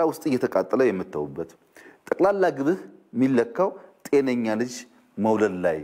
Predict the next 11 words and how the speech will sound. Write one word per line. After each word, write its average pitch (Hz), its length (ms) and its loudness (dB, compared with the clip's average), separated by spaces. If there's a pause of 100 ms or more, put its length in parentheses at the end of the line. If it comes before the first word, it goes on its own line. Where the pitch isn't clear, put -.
በመሆኑ 95 400 2
የተነሳ 85 380 -4 (680)
ይህን 185 280 2
ለውጥ 165 300 2 (140)
የሚመሩም 131 500 0 (560)
የሚደግፉም 107 560 0
ሰዎች 92 420 0 (1300)
መወለድ 117 420 4
አለበት 131 440 0
ይሄ 107 120 -2
ነገር፣ 113 240 -6